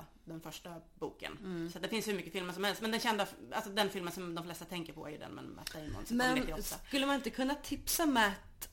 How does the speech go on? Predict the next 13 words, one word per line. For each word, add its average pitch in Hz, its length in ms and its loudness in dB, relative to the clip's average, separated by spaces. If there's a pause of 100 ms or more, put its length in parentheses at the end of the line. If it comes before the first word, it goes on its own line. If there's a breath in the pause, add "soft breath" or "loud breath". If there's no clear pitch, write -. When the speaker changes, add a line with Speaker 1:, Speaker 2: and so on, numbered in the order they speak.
Speaker 2:
om 196 300 2
att - 400 -2
han 196 160 -4
kanske 196 260 -4
borde 180 220 -2
spela 190 300 0
in 175 140 0
de 196 120 0
andra 269 220 2
två 185 160 -4
böckerna 180 320 -6
också 262 240 -8 (100)
då, 196 60 -8